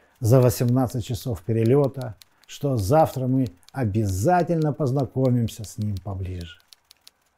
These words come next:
Он, понимающе кивнул и показал мне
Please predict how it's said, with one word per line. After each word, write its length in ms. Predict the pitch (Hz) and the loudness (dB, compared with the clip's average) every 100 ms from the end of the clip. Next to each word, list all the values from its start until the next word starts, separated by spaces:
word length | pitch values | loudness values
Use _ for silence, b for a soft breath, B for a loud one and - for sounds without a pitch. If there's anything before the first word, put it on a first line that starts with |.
| _ - _ - | _ -20 _ -8
Он, 220 | 202 175 | -4 -4
понимающе 640 | 113 101 104 110 98 - 101 | -4 -4 -2 -2 -4 -6 -10
кивнул 560 | 104 101 156 180 175 - b b b b _ _ - | -4 0 0 0 -4 -14 b b b b _ _ -4
и 80 | 156 | -2
показал 540 | 107 113 104 123 123 | -2 -2 0 0 0
мне 260 | 120 110 | -2 -4